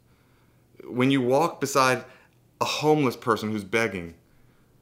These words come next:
we need to ask, "God, give us your eyes. Give us your heart. What would you do?" A girl who gets pregnant out of wedlock, maybe in your school,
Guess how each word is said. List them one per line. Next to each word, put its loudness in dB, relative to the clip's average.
we 0
need 0
to -8
ask, -6
"God, -8
give -2
us -4
your -2
eyes. -12
Give -2
us -6
your -2
heart. -8
What 4
would 0
you 0
do?" -8
A 4
girl 8
who 0
gets 0
pregnant 0
out 2
of -2
wedlock, 2
maybe 2
in -2
your 0
school, -2